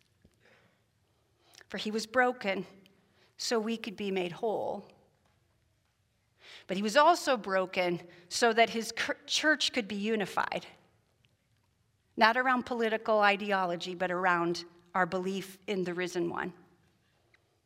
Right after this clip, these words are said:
And so I invite you to ponder those things as you eat the bread and drink the cup. Because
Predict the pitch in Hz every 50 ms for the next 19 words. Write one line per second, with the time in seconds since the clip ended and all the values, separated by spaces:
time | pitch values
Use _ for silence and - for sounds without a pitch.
0 | _ _ _ _ _ _ _ _ _ _ _ _ _ _ _ _ _ _ - -
1 | 180 - 226 214 208 214 220 220 254 269 277 - 233 226 226 226 226 226 - -
2 | - _ _ _ _ - _ - - 226 - - 285 285 269 247 233 196 180 190
3 | 170 170 - - - 160 131 - 156 - - - - - - _ _ _ _ _
4 | _ _ _ _ _ _ _ _ _ _ _ _ - 202 196 185 190 214 208 202
5 | 196 202 208 202 202 - - _ _ _ _ _ _ _ _ _ _ _ _ -
6 | _ _ _ _ _ _ _ _ _ _ _ _ _ _ _ _ _ _ _ _
7 | _ _ _ _ _ _ _ _ _ _ - 208 214 214 - 208 202 202 190 190
8 | 185 180 175 180 175 - - - - _ _ _ _ _ _ _ _ _ _ _
9 | _ _ _ _ - 196 190 180 - 190 180 175 - - - - - - _ _
10 | _ _ _ _ _ _ _ _ _ _ _ _ - - - - - - - -
11 | - 220 240 226 208 190 -